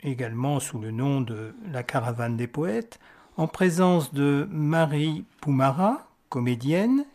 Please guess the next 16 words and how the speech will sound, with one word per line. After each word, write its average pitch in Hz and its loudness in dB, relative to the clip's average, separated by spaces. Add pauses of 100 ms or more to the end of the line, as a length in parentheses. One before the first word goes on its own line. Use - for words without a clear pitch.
et 127 -4
directrice 143 -2
artistique 127 -6
de 131 -8
la 113 -8
compagnie, 165 -2 (520)
et 165 0
Sylvia 160 0
Dauvin, 127 0 (380)
trésorière 117 -4 (160)
de 127 -2
l'association. 131 -6 (1200)
La 170 4
Caravane 220 6
des 156 2
Poètes, 160 0